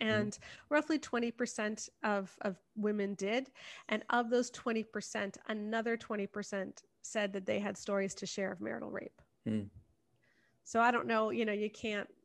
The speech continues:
Speaker 2: extrapolate 'cause that wasn't a representative survey, but I would just simply say that,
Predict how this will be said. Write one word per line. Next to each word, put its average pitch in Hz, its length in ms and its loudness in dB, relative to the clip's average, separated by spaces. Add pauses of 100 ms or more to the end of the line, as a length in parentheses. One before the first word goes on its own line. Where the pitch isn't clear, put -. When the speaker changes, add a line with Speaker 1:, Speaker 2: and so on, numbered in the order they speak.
(160)
Speaker 2:
extrapolate 208 680 -2
'cause - 80 -12
that 214 160 0
wasn't 208 260 0
a - 20 0
representative 190 600 -2
survey, 214 320 0
but 196 160 0
I 220 160 4
would 214 140 0
just 220 200 -2
simply 208 300 -4
say 196 340 0
that, 180 320 -6